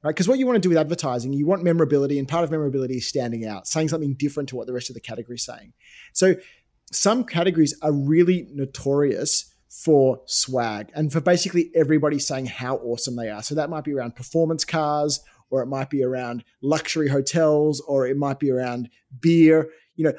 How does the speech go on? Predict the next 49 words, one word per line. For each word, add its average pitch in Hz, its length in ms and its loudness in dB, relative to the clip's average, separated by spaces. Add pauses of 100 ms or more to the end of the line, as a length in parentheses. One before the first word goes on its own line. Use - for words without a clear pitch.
where 190 200 0
everybody's 190 440 6
just 156 140 -2
trying 156 160 -4
to 143 40 -2
one-up 127 340 -4
each 165 180 -2
other. 240 280 -2 (260)
And 185 80 2
it's 147 80 2
very 202 180 6
interesting 202 420 2
in 170 80 2
those 160 160 4
categories 185 380 2
where 156 80 -2
people 160 200 -2
come 147 200 -4
out 143 180 -2
and 135 100 -4
say, 131 440 0 (360)
uh, 143 300 0
"Well, 147 160 4
actually, 143 240 -4
there's 131 140 0
something 131 200 -4
kinda 127 240 -8
wrong 113 220 -4
with 120 180 -8
me." 107 200 -14
So, 156 180 4 (240)
you 175 80 4
know, 175 80 6
a 165 40 0
couple 185 240 2
of 156 120 4
really 165 160 4
famous 160 340 0
examples 143 440 -2
of 123 100 -6
this, 143 260 -2
if 131 80 -12
we 139 80 -4
look 143 180 -6
at 135 60 -10
the 123 100 -10
car 151 300 -4
rental 147 280 -4
space, 139 500 -2